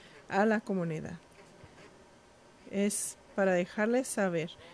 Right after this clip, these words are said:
la comunidad mexicana, que estamos aquí para ayudarles. Tenemos números ochocientos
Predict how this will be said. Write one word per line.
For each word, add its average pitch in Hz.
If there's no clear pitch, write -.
la 175
comunidad 220
mexicana, 196
que 175
estamos 214
aquí 196
para 180
ayudarles. 151
Tenemos 196
números 226
ochocientos 208